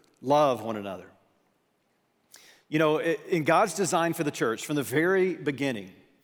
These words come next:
God's design for the church is that love would be the primary ethic and the primary witness of the church. The primary ethic and the primary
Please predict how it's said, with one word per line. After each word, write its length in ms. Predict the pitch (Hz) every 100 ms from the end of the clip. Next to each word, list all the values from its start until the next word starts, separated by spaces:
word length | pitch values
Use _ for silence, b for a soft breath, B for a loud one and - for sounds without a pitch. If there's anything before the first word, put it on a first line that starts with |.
| _ b b b -
God's 220 | 147 175
design 280 | 202 170 170
for 80 | 170
the 80 |
church 340 | 156 135 120 135
is 140 | 131
that 180 | 139 139
love 800 | 127 143 185 151 98 98 110 - _ b b b
would 180 | 143 143
be 120 | 147
the 100 | 131
primary 720 | - - 160 196 220 214 202 -
ethic 600 | 160 - 110 127 - - b b b -
and 340 | 165 208 240 214
the 60 |
primary 600 | - 185 170 170 156 147
witness 840 | 131 117 170 - 107 101 - - - _
of 120 | 131 113
the 60 |
church. 440 | - 139 - - - _ _ _ _ _ _ _ b b b b
The 80 | 123
primary 580 | - 160 196 226 233 -
ethic 420 | 160 143 151 - 165
and 260 | 175 202
the 80 | 196
primary 720 | - 160 151 147 135 139 131